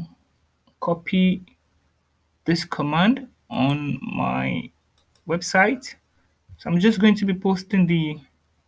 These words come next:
the, um, the link to the website in the description section below.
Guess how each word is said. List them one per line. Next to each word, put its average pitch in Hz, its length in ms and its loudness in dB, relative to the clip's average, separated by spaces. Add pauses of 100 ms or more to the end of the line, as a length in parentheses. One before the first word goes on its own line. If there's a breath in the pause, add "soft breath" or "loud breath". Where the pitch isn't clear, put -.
(920)
the, 156 360 0
um, 147 560 -2 (840 loud breath)
the 156 80 -2
link 190 420 2
to 175 80 -4
the 165 100 2
website 170 760 0 (1500)
in 151 160 -4
the 147 100 0
description 170 640 -2
section 165 480 -2
below. 147 420 0